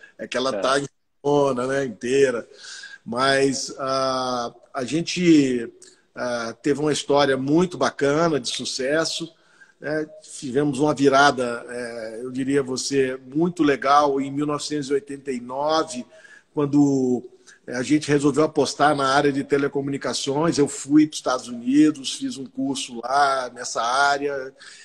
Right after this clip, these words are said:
Speaker 1: e ali fiz grandes contatos com empresas como a Sprint, por exemplo, que, que era,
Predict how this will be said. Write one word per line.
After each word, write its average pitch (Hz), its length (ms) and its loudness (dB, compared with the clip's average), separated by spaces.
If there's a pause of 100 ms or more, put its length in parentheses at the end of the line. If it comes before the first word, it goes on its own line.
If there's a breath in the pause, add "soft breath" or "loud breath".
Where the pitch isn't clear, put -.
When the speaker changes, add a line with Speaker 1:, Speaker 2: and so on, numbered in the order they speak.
(220 loud breath)
Speaker 1:
e 120 920 -2 (300)
ali 143 280 0
fiz 156 220 -2
grandes 156 300 0
contatos 143 840 2
com 135 240 -12
empresas 131 420 -2
como 131 220 -8
a 127 60 -6
Sprint, 143 580 -4
por 127 140 -8
exemplo, 131 580 -4
que, 113 800 -8
que 113 160 -10
era, 110 380 -10